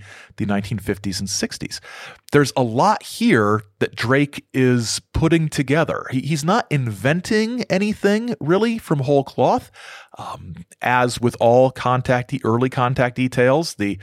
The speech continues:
the overtones from, from spiritualism stuff and, and channeling are, are very clear. But he's, he, he,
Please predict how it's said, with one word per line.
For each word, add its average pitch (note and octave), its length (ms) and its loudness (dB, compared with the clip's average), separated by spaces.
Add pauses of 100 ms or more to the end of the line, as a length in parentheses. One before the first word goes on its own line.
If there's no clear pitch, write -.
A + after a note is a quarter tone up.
(420)
the A2 160 -2
overtones A#2 800 2
from, G2+ 640 0
from F#2+ 180 -6
spiritualism C3+ 760 2
stuff B2+ 360 0
and, D3+ 220 -6
and E2+ 120 -10
channeling C3 600 0
are, E2+ 120 -4 (360)
are G#2 140 0
very G#2 320 2
clear. D3+ 460 2
But - 280 0
he's, - 420 -2 (960)
he, - 320 -14
he, A2+ 100 -4